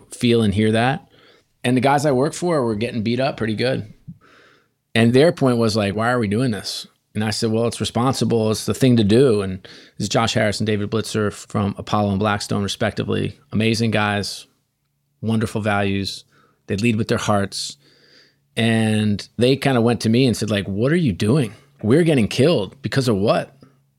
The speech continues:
You know, I said, "Well, here's why. Because of this, this, this." And they're like, "No, no, no, no. We're not doing this anymore." And so we pulled it back, uh, pretty quickly. So it was, it was a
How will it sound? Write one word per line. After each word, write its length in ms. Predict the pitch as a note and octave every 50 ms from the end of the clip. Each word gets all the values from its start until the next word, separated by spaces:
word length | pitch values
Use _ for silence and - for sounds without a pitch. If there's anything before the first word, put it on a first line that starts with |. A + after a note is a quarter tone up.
| _ _ _ -
You 60 | A2
know, 120 | A2 A#2 B2
I 40 |
said, 180 | A#2+ - A2+ G#2+
"Well, 240 | G#2+ B2+ D3 C3+ A#2
here's 240 | G2+ C3 C#3+ C3 A#2+
why. 280 | C3+ D#3+ C3+ A2 G2+
Because 280 | G#2 G#2 F#2+ - G#2+ F#2+
of 60 | G#2
this, 140 | B2+ C3+ -
this, 160 | C#3 C3 -
this." 180 | B2 A#2 A2 -
And 80 | A2+
they're 80 | A2 G#2+
like, 140 | F#2+ F2 G2+
"No, 80 | A2+
no, 100 | A2 G#2+
no, 100 | G2+ G2
no. 120 | G2 F#2+ F#2 - _ -
We're 80 | - A2
not 100 | G2+ F#2+
doing 140 | G2 F#2+ F#2
this 140 | F#2 -
anymore." 240 | - F2+ G2 G2+ - _ _ _ _ _ _ _ _ _ _ _ _ _ _ _ _ _
And 120 | - G#2+
so 100 | - C3+
we 80 | A#2 A2
pulled 240 | - - A2+ G#2 G#2
it 60 | -
back, 360 | G#2+ G#2 G2 G2 G2 - - _ _ _ _ _ _ - - _ _ -
uh, 160 | A2 G#2 G2
pretty 180 | - G#2+ G2+
quickly. 320 | F#2+ - G#2 G2+ - G2+ G2
So 200 | - - B2+ B2+
it 20 |
was, 120 | B2+ A2 -
it 60 | -
was 200 | D3 C#3 A2+ -
a 200 | - - G2 -